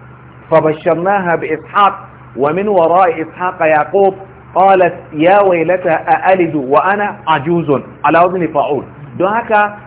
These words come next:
da fa'ilun da fa'ulun wato jam'i ne ko, ko wazani ne, ma'auni ne wanda namiji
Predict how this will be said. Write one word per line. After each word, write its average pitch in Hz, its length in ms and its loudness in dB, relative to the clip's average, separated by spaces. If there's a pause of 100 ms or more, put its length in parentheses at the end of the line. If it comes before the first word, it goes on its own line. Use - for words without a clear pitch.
(160)
da 151 120 0
fa'ilun 226 800 -2 (320)
da 160 160 2
fa'ulun 240 720 -2 (460)
wato 160 560 0
jam'i 226 460 -2
ne 175 140 -2
ko, 220 220 -2
ko 233 140 -6 (160)
wazani 208 600 -4
ne, 170 220 -6
ma'auni 208 560 -4
ne 196 140 -4
wanda 175 360 -4
namiji 180 520 -6